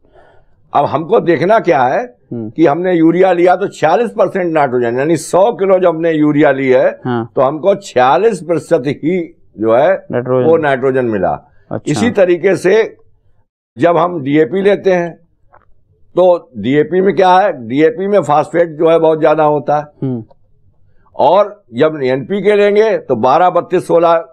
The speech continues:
Speaker 1: यानी बारह जो है, सौ, हमने किलो जो,
Speaker 2: हम्म।
Speaker 1: अ, यू-, मिक्सचर लिया है, एनपीके का मिक्सचर, तो बारह किलो हमको जो है नाइट्रोजन मिली, बत्तीस किलो फास्फेट मिला, तो सोलह किलो।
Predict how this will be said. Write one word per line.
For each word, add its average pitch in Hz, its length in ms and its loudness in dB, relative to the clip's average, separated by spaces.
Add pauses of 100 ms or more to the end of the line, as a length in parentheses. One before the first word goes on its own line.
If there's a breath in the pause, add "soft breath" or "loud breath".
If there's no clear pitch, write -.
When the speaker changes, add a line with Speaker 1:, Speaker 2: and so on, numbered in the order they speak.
(320)
Speaker 1:
यानी 131 220 0
बारह 165 480 2 (320)
जो 131 160 2
है, 160 120 4
सौ, - 480 -2 (340)
हमने 143 260 0
किलो 135 360 0
जो, 127 380 -2 (320)
Speaker 2:
हम्म। 127 220 -4 (200)
Speaker 1:
अ, 98 80 -4 (400)
यू-, 127 600 -2
मिक्सचर 143 360 -2
लिया 156 260 2
है, 127 200 2
एनपीके 131 440 -2
का 123 100 2
मिक्सचर, 113 360 -2 (380 soft breath)
तो 143 100 0
बारह 147 400 2
किलो 156 460 -2
हमको 147 300 0
जो 139 100 4
है 131 60 2
नाइट्रोजन 123 420 -2
मिली, 139 400 -2 (260 soft breath)
बत्तीस 147 380 -2
किलो 156 200 0
फास्फेट 117 440 -2
मिला, 139 280 0
तो - 540 -14
सोलह 139 300 2
किलो। 92 320 -10